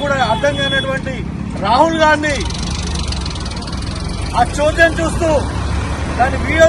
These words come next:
తీస్తూ అవహేళన చేయడం ఇది ప్ర-, ప్రజాస్వామ్యానికి అవమానకరం. ప్ర-, భారత ప్రజాస్వామ్యం పట్ల, రాజ్యాంగం పట్ల ఏమాత్రం బాధ్యత లేనటువంటి ఈ వ్యక్తులపైన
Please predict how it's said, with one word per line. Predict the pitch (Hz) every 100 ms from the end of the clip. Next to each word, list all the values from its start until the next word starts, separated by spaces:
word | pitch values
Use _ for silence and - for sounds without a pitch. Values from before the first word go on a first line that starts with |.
| 320
తీస్తూ | 320 339 269
అవహేళన | 269 285 311 311 302 294 269
చేయడం | 285 311 311 - - - - - - - - - -
ఇది | 214 180 180 -
ప్ర-, | 247 262 277 -
ప్రజాస్వామ్యానికి | 226 269 311 311 285 302 294 294 294 277 254 - 185
అవమానకరం. | 262 294 294 294 277 302 214 190 170 - - - - - - - - - - - - - - 147
ప్ర-, | 233 - - 220
భారత | 269 285 294 233
ప్రజాస్వామ్యం | 233 277 285 311 311 311 311
పట్ల, | 294 294 285 214 - - - - - - 196
రాజ్యాంగం | 254 254 330 311 208
పట్ల | 202 - 285 247 - - - - - 240
ఏమాత్రం | 302 311 311 311 302 -
బాధ్యత | 254 285 311 311
లేనటువంటి | 302 294 294 285 285 269 226 - - - - -
ఈ | - 254
వ్యక్తులపైన | 269 330 330 302 311 320